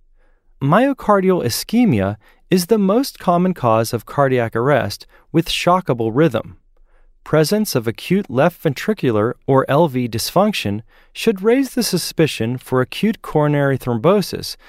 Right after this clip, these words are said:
as the cause of non-shockable P E A arrest and asystole. Echocardiographic assessment of regional wall motion should be performed immediately after R O S C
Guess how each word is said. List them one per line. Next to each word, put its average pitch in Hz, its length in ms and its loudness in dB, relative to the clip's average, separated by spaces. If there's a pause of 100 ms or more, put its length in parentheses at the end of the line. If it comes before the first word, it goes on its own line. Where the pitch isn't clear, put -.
(280)
as 165 140 2
the 190 80 0
cause 214 420 -2
of 127 140 0
non-shockable 131 920 0
P 131 340 -4
E 110 60 0
A 117 100 2
arrest 113 580 0 (100)
and 127 180 -2
asystole. - 800 -4 (760)
Echocardiographic 165 1160 -2
assessment 107 600 -4 (260)
of 117 200 -2
regional 185 520 0
wall 151 240 2
motion 110 480 -4 (220)
should 220 260 2
be 247 100 -2
performed 131 640 0
immediately 135 840 0
after 120 440 0
R 123 220 4
O 113 80 2
S 104 180 -2
C 113 440 -2